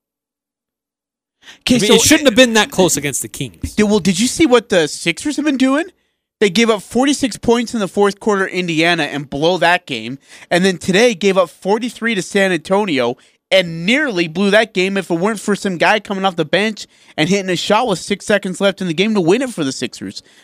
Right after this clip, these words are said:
Speaker 1: They're doing the exact same thing. I'm not confident that Philadelphia is gonna make it to the first round.
Speaker 2: Really?
Speaker 1: I really am not confident right now.
Speaker 2: Right now, they would be paired against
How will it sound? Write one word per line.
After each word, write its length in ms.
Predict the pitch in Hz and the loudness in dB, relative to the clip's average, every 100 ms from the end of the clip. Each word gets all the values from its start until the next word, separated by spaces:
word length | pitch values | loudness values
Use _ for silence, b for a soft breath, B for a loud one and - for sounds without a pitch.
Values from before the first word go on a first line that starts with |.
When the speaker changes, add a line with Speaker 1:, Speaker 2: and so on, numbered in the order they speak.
| b | b
Speaker 1:
They're 140 | 180 | 0
doing 220 | 277 277 147 | 2 2 2
the 100 | 131 | 0
exact 380 | - 165 160 | 2 0 0
same 260 | - 160 139 | -2 -2 -2
thing. 360 | 135 220 311 - _ _ _ _ _ _ _ _ _ _ - | -4 -6 -6 -10 _ _ _ _ _ _ _ _ _ _ 0
I'm 200 | 269 320 | 2 2
not 240 | 285 220 | -2 -2
confident 840 | - 208 196 - 135 120 110 - _ _ _ _ _ _ _ _ _ _ _ _ _ _ _ _ _ | 2 2 2 -4 -8 -8 -12 -20 _ _ _ _ _ _ _ _ _ _ _ _ _ _ _ _ _
that 220 | - 147 - | 2 2 2
Philadelphia 1040 | - 185 202 202 175 175 - 143 127 123 - | -4 2 2 4 4 2 -2 -8 -6 -6 -6
is 140 | 143 | -6
gonna 220 | 127 156 | 0 0
make 380 | 139 139 151 151 | 0 -2 -2 -2
it 80 | 151 | -8
to 120 | 156 | -6
the 80 | 139 | -6
first 360 | - 135 127 - | -4 -4 -4 -6
round. 320 | 120 95 104 _ _ _ _ _ _ _ | -8 -8 -18 _ _ _ _ _ _ _
Speaker 2:
Really? 460 | 107 131 233 143 - _ | -4 4 4 4 -4 _
Speaker 1:
I 220 | - 233 170 | 0 2 0
really 400 | 156 196 233 240 | 0 2 2 2
am 60 | |
not 240 | 214 226 - | 2 0 0
confident 480 | 220 240 220 165 | -2 -2 -2 -4
right 180 | 131 110 | -2 -4
now. 240 | 120 110 101 _ _ | -6 -8 -12 _ _
Speaker 2:
Right 180 | 135 180 | -2 -2
now, 200 | 190 202 | 2 2
they 220 | 160 151 | 4 4
would 200 | 175 185 | 4 2
be 140 | 156 160 | 2 -4
paired 680 | - 160 151 151 151 151 151 | -2 0 2 2 2 0 -4
against 1160 | 135 131 117 143 139 143 147 - - - - | -12 -12 -6 -2 -2 -2 -6 -10 -12 -14 -18